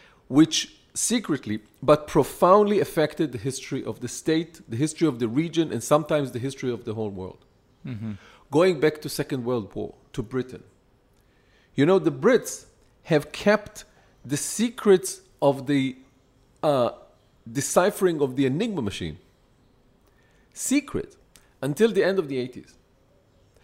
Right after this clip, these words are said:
Speaker 1: Now, many, many books were written about the Second World War until nineteen eighty-nine, when they started to declassify what happened in Bletchley Park in Station X. But you cannot understand the Second World War without understanding that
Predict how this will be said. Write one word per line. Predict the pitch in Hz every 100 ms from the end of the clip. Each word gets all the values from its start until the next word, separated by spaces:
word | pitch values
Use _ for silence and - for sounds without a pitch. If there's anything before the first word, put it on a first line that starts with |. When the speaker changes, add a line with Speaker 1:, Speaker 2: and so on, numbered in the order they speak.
| _
Speaker 1:
Now, | 175
many, | 185 233 269
many | 226 208
books | 170 202 208 185
were | 151
written | 196 196
about | 160 156
the | 139
Second | - 196 165
World | 156 160 147
War | 170 -
until | 139 143 - 277
nineteen | 196 143 131 120
eighty-nine, | 113 120 120 110 101 -
when | 135 123 123
they | 127 117
started | 117 - 185 190 -
to | 135
declassify | 123 - 156 160 160 - 143 135
what | 139 -
happened | 113 139 143 123
in | 117
Bletchley | 131 123 110
Park | 113 80 -
in | 107
Station | 120 104 101
X. | 95 - - _ _ _ _ _ _ _ _ _ _ _ _ - -
But | 147
you | 175
cannot | - 165 170 196
understand | 196 160 - 170 143
the |
Second | 165 156 147
World | 143 127
War | 180 143 120 - _
without | 135 143 160 165
understanding | 139 - 156 156 147 - - _ _ -
that | 92 147 208 214 -